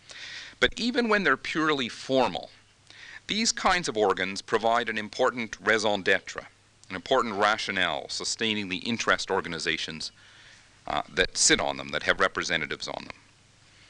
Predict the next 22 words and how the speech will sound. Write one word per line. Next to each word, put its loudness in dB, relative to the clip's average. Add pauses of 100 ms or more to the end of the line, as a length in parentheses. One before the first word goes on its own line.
(440)
So 6
by 6
nineteen 0
eighty-seven, 0
for -4
instance, -8 (800)
the 4
peak -2
association 2
representing 0
families 0
in -10
France, -6 (640)
the 2
U 2
N 4
A 0
F, -2 (960)
had 4
representatives 0
on 0
ninety-two 0